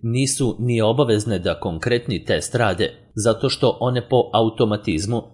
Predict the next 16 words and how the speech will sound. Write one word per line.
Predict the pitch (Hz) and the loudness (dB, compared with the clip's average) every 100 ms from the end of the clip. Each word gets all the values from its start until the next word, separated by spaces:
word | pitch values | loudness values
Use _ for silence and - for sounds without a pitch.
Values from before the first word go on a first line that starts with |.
| - | -8
nastavu | 113 117 120 139 127 - | -4 -2 -2 -2 -2 0
počinju | 123 - 131 | 0 0 -4
da | 123 117 | 0 -2
pohađaju | - 117 113 123 110 - | 0 0 0 0 0 0
od | - 101 - | 0 0 -2
A | 117 127 | -4 -4
jedan | 113 92 90 | 0 -2 -2
nivoa, | 90 90 110 80 - - - | -4 0 2 2 -2 -16 -2
pošto | 127 - | -2 0
je | 123 117 | 0 2
on | 127 113 - | 0 -2 -2
okarakterisan | 117 - 113 107 131 123 120 110 | -4 -2 -4 -2 -2 -2 -2 -4
kao | 101 107 78 - | -2 0 0 0
osnovni. | 95 87 - 98 95 - - - | -4 -4 -4 -4 -4 -8 -14 -16
Sticanje | - 120 104 120 110 | -6 -4 0 0 0
nekih | 113 110 113 | 0 0 -2